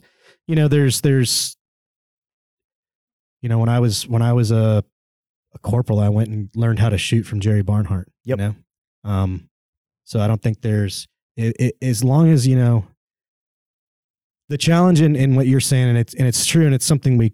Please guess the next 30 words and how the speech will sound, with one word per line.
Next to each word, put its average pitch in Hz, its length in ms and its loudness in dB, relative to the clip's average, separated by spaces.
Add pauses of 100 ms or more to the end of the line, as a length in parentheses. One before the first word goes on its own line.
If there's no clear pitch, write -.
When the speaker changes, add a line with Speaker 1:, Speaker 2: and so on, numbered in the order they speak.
Speaker 1:
we 120 80 -4
continuously 113 600 0
think 117 220 -2
about 98 240 -2
is, 92 180 -4
is 127 220 -2
monetizing 107 540 -2
this, 90 220 -10
right? 101 260 -6
And, 110 300 -8
and 110 340 -4 (280)
we 127 100 -6
can 123 100 -4
say 123 180 0
all 113 100 2
day 107 100 -2
long 107 240 0
we 98 80 0
don't 101 120 -2
care 101 160 -2
about 92 180 0
money, 101 260 0
but 90 220 -4 (580)
I 113 60 -10
have 123 140 -2
Speaker 2:
No, 101 80 0
Speaker 1:
to 120 60 2
pay 107 60 4
Speaker 2:
man. 104 100 4
Speaker 1:
rent. 127 220 0